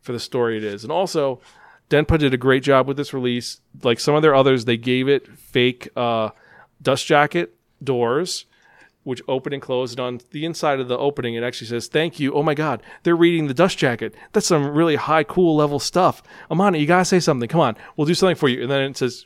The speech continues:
"Continued" on the back. And in the back, she's wearing a cosplay outfit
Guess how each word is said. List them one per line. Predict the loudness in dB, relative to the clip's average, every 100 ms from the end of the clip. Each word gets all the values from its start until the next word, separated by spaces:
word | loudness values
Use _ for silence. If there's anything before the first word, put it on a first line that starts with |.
| _
"Continued" | -14 -6 -2 2
on | 2
the | 4
back. | 0 -2
And | -6
in | -4
the |
back, | 0 0 0 -6 _ -20 -20
she's | -12 -8 -4
wearing | 0 2 2 -2
a | -8
cosplay | -4 -2 0 0 0
outfit | 0 -2 -6 -6